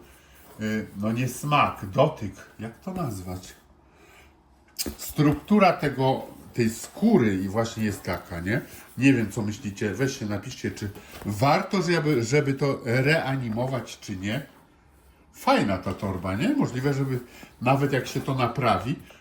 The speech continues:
możliwe, żeby poszła. No to tak, to, ale wziąłem tak, słuchajcie, z sentymentu, no niestety niektóre rzeczy biorę ze sentymentu. O, to, patrzcie jak się ucieszyłem, bo myślałem, że to jest jakaś,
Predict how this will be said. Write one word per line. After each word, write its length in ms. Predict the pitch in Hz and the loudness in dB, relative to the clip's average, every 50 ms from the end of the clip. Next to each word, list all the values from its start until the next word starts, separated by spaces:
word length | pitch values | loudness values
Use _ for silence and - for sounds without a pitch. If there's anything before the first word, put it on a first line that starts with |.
| - _ 117 | -16 _ -2
możliwe, 440 | 127 135 - 143 143 135 131 135 | -2 0 2 2 2 2 2 2
żeby 240 | 127 143 156 160 196 | 0 2 2 0 0
poszła. 540 | 190 - 120 104 98 - - - 95 98 98 - - - _ - - - - - - - - - - - - - - | 0 0 0 -2 -2 -4 -6 -6 -6 -6 -6 -8 -12 -20 _ -20 -20 -20 -20 -20 -20 -20 -20 -18 -18 -18 -18 -16 -12
No 160 | 151 160 143 131 | -8 -6 -6 -6
to 140 | - - | -6 -6
tak, 240 | - - - - - - - - | -6 -6 -6 -8 -8 -10 -14 -8
to, 160 | - - - 202 | -6 -2 2 4
ale 220 | 214 214 190 156 | 6 6 6 6
wziąłem 300 | 135 151 160 151 151 143 | 4 2 0 2 0 0
tak, 180 | 147 170 - - | -2 -4 -4 -6
słuchajcie, 340 | - 131 123 113 110 - 117 - - - - - - | -4 -4 -2 -2 -2 -4 -8 -10 -12 -16 -20 -20 -16
z 60 | - | -14
sentymentu, 920 | - - - 180 165 156 139 - 147 135 139 147 156 151 - - - 117 107 | -12 -2 2 2 4 4 2 0 -4 -2 0 2 0 0 -2 -4 -6 -6 -2
no 200 | 110 113 113 - 120 | -2 -2 -2 -2 -4
niestety 560 | 120 127 123 - - - - 127 127 120 117 | -4 -4 -4 -4 -4 -2 -2 -2 -2 -4 -6
niektóre 360 | 113 107 - - 120 117 117 | -6 -6 -4 -2 -2 -2 -2
rzeczy 300 | 110 131 127 - 117 101 | 0 -2 -2 -2 -2 -2
biorę 320 | 98 117 120 117 110 104 - - - - - - - - - - - - - | 0 2 2 2 0 -2 -4 -6 -14 -18 -18 -18 -18 -18 -18 -20 -18 -6 2
ze 360 | 113 127 123 107 139 143 135 | 4 4 4 6 6 4 4
sentymentu. 880 | 139 - 139 123 113 107 - 120 110 107 104 101 98 - 135 143 156 156 - - - - - - | 4 4 2 2 2 0 -2 -2 0 2 0 0 0 0 0 0 0 0 -4 -12 -20 -10 -2 4
O, 340 | 170 160 147 - - - - - - - - - - - - | 6 6 6 6 4 0 -10 -10 -10 -8 -8 -10 -12 -4 2
to, 320 | - 151 165 160 - - - - - | 6 8 8 8 6 2 -4 -2 2
patrzcie 300 | 131 127 127 - - 131 | 2 2 4 4 2 2
jak 80 | 123 - | 2 4
się 100 | 135 113 | 2 2
ucieszyłem, 600 | 107 110 - 127 120 - - 117 113 113 120 113 | 2 2 2 2 2 2 4 2 4 4 4 2
bo 80 | 110 | 2
myślałem, 380 | 107 110 - - 113 110 110 107 | 0 0 0 0 2 2 2 0
że 100 | 104 101 | -2 -2
to 100 | - 110 | -2 -2
jest 120 | 104 - | 0 0
jakaś, 340 | 104 - - 107 107 - | -2 -4 -4 -4 -6 -6